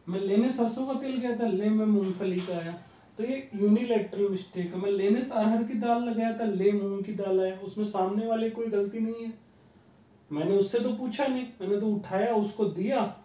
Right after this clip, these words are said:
उसने तोला, पैसे लिए और मुझसे, मुझे दाल दे दी। तो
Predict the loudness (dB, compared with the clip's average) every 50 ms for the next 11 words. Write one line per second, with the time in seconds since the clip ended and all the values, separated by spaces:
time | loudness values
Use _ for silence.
0 | -8 -6 0 2 4 4 4 4 2 2 2 2 2 2 2 0 0 2 0 0
1 | 0 0 0 0 0 0 0 0 0 -2 -2 -4 -4 -6 -8 -12 -20 _ _ -20
2 | -20 -20 -20 -20 -20 _ _ -20 -20 -20 -10 -4 0 2 2 4 4 6 6 6
3 | 4 4 2 0 0 -2 -4 -4 -6 -8 -14 -20 -20 -20 -20 -16 -16 -16